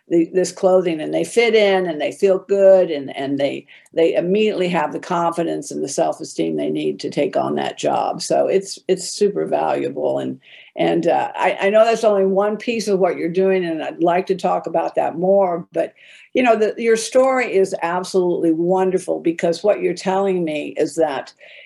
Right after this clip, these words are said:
and, and I think the smartest companies right now are those that do understand it's relationships. It's connections, it's relationships, it's support. You know, uh, y-,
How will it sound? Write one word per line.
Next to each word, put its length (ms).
and, 140
and 240
I 80
think 200
the 60
smartest 520
companies 380
right 320
now 380
are 160
those 320
that 220
do 200
understand 600
it's 180
relationships. 880
It's 160
connections, 800
it's 300
relationships, 1080
it's 240
support. 720
You 140
know, 220
uh, 280
y-, 300